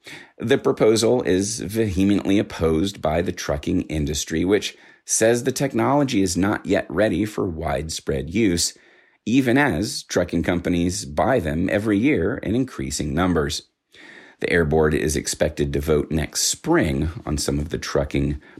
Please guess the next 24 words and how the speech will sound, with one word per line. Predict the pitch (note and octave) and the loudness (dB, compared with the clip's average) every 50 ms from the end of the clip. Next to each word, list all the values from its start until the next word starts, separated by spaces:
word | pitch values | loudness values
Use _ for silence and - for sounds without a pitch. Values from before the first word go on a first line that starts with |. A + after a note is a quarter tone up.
| - - | -16 -8
policy | - - D2 D2 D2 C#2+ D2 - C2+ C2 B1 | -4 -2 0 2 2 0 0 0 -2 -2 -2
details. | - - C#2+ D2 D2+ D#2 D2+ - D#2+ D2+ C#2 C2+ B1+ - - _ _ _ _ - - - - - - - - | -4 -4 -2 0 0 0 0 0 0 0 0 -2 -4 -6 -8 _ _ _ _ -20 -18 -18 -18 -18 -20 -6 -4
The | - | -2
proposed | G2 A2+ G#2+ - C#3 C3 C3 C3 A#2+ A2 | 0 0 0 4 6 6 6 6 4 2
rule | G2 F#2+ G2+ A2+ A#2 A2+ A2+ B2 D3+ D3+ | 2 2 4 4 6 6 6 4 4 2
could | - - G#2 F#2 F2+ | 2 0 0 0 0
put | - - A2+ G#2 - - - - - | 0 2 2 2 0 -2 -10 -16 -4
about | - - F2+ - | -2 0 0 0
half | F2 D#2+ D#2+ G#2 A#2+ C3+ C3+ - | 0 -2 -2 0 0 0 -2 0
a | F#2+ | 0
million | F#2 G2 G2+ G#2 G#2 G#2 F#2+ F2+ F2 | 2 2 4 4 4 4 2 2 0
carbon-free | - - - A2 A2+ A#2 G#2+ G2+ F2+ F2 E2 - - - B2 C#3+ A#2+ G2 F2+ F#2+ | -2 -4 -2 0 0 2 2 0 0 0 -2 -4 -4 -2 0 2 2 4 2 2
heavy-duty | F#2 F2+ G2 G2 G2+ F#2 E2+ D#2+ F2+ F2+ F#2 G#2 A#2+ A2 | 2 0 -2 -2 -2 -2 0 0 0 0 0 0 0 0
and | E2+ E2 | 0 2
medium-duty | E2+ F2+ F#2 F#2 F2+ F2 F2 E2+ F2 F2 E2+ D#2+ D#2+ | 2 2 2 2 2 2 0 0 0 -2 -2 -2 -4
vehicles | D#2+ E2+ E2 E2 E2 D2+ - D2+ D2+ D2+ D#2+ | -4 -2 -2 -2 -2 -2 -2 -4 -4 -2 -4
on | D#2 D#2 | -4 -6
California's | D2+ - - D#2+ D#2 D#2+ D#2+ - E2+ E2 E2 D#2 D#2 D2 D2+ | -6 -4 -4 -4 -4 -4 -4 -4 -2 -2 0 -2 -2 -2 -2
roads | E2 F#2 G2 G2 G2 F#2+ F#2 F#2 - - - - - - - - - - _ - | 0 2 4 4 4 4 2 0 -6 -10 -14 -20 -20 -20 -20 -20 -20 -10 _ -2
over | G2 G#2 F#2+ F#2 | 0 0 0 0
the | E2+ E2+ | 0 0
next | E2 E2+ E2 D2+ - - - | 0 0 0 -2 -4 -8 -8
ten | - - D#2 D2+ D2+ | -6 -4 -4 -2 -2
years, | D#2 E2+ G#2 G#2 G2 F#2 F2 - - | 0 2 4 4 4 2 0 -2 -4